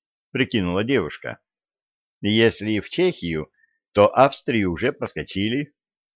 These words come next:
Если через Финляндию... До парома только завтра днем доберемся. Чего-то холодает. Сейчас бы в Мерседес, да печечку включить.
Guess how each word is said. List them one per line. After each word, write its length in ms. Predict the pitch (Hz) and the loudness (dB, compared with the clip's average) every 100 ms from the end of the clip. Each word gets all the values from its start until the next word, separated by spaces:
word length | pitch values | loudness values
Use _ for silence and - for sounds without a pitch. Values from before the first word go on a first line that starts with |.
| _ _ _ - | _ _ _ -4
Если 460 | 110 143 131 135 135 | 4 4 4 0 0
через 300 | 131 131 - | 2 0 0
Финляндию... 840 | 123 127 170 170 98 82 80 76 _ _ _ - | -4 0 0 0 -2 -4 -4 -6 _ _ _ -2
До 120 | 90 | 0
парома 440 | 101 104 110 139 127 | 4 6 6 2 0
только 300 | 117 113 90 | -2 -2 0
завтра 360 | 101 107 98 | 0 0 -2
днем 360 | 78 82 101 120 - | -2 0 -2 -2 -6
доберемся. 640 | 120 123 127 123 - 127 - _ _ _ _ _ _ _ _ _ - | -4 2 2 0 -4 -6 -8 _ _ _ _ _ _ _ _ _ -6
Чего-то 580 | 104 95 90 113 113 | 0 0 2 2 2
холодает. 840 | 113 131 147 110 78 90 117 - _ _ _ _ _ _ - | -2 -2 0 2 2 0 -4 -10 _ _ _ _ _ _ -6
Сейчас 580 | 135 131 151 165 143 | -4 -2 4 4 4
бы 220 | 101 110 107 | 2 2 2
в 20 | |
Мерседес, 1200 | 104 92 - 98 98 156 147 - - - - - | 2 0 -4 -4 0 0 0 -2 -8 -16 -18 -6
да 160 | 151 208 | 0 0
печечку 800 | 135 165 151 143 139 - 127 | 2 0 0 -6 -10 -4 -4
включить. 720 | 123 104 117 127 135 127 - | -2 -2 -2 -2 -6 -8 -16